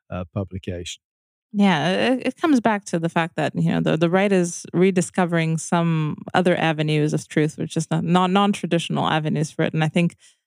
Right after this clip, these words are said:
Speaker 2: a lot of the, the actual hardcore Marxists are disenfranchised, and
Speaker 1: Yeah.
Speaker 2: you know, it's a, it's a good time to, to make strange <laughs> bedfellows, I guess.
Speaker 1: Yeah, m-, my own grandfather was, uh, a lifelong socialist, uh, but ended up voting, uh,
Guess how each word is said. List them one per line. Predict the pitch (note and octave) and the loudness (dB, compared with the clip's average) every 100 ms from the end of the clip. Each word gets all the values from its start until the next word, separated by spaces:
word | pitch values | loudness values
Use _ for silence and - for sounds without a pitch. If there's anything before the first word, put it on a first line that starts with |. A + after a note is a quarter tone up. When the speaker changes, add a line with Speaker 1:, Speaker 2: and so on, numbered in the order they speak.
| _ - | _ 0
Speaker 2:
a | |
lot | E3 F3 F3+ | 2 4 2
of | F3 E3 | 0 -2
the, | - D3+ D3 - | -2 0 0 0
the | D#3+ | 0
actual | E3 - - E3 D3+ D#3 | 0 -2 -2 0 0 0
hardcore | E3 E3 - D#3 | -2 -2 -2 -2
Marxists | D3+ D3+ - D3+ - | -2 -4 -6 -8 -4
are | - D3 | -4 -2
disenfranchised, | D3 D3 D#3 - D3+ D#3 - D#3+ F3 F3 - | -2 -2 -2 -2 -2 -2 0 0 0 -2 -4
and | D3 D3 D3 - - | -2 -2 -2 -8 -18
Speaker 1:
Yeah. | F2+ E2+ _ | -18 -20 _
Speaker 2:
you | C#3+ | -2
know, | C#3+ | 0
it's | D3 - D3+ | 0 -2 -4
a, | - | -4
it's | - | -4
a | D#3+ | 0
good | F3 F3 | 0 0
time | - F3 D#3+ D#3+ | -2 -2 0 0
to, | - D3+ D3 D#3 _ - | -2 -2 -2 -4 _ -6
to | D#3+ D#3 - | -4 -4 -2
make | E3+ - | -2 -2
strange | - G3+ G3 F#3 | 0 4 6 4
<laughs> | |
bedfellows, | G3 G3 G#3 G3+ G3 | 0 2 2 2 2
I | G#3 | 0
guess. | D#3+ D3+ - | -2 -4 -4
Speaker 1:
Yeah, | - C3 C#3 B2 A2+ | 0 2 4 2 -2
m-, | E3+ | -2
my | D#3 F3 | 2 4
own | F#3 D#3+ | 4 2
grandfather | C#3+ D#3+ F3 B2+ A2+ G#2+ | 2 2 0 0 0 0
was, | A2 G#2+ - | -2 -4 -2
uh, | A2 G#2+ | -2 -2
a | G2 | 2
lifelong | A2+ B2 - A2+ G#2 | 2 2 0 -4 -4
socialist, | - A3 A#3 G#2 F2 - - | -2 -2 -2 -4 -6 -10 -10
uh, | A2 G#2+ - _ _ | -8 -8 -10 _ _
but | C#3 | 2
ended | C#3+ D#3+ C3 | 2 4 2
up | C#3 | 0
voting, | A2 B2+ C3 C3+ C3 C3+ | 0 0 0 0 0 0
uh, | C3 C3 | 0 0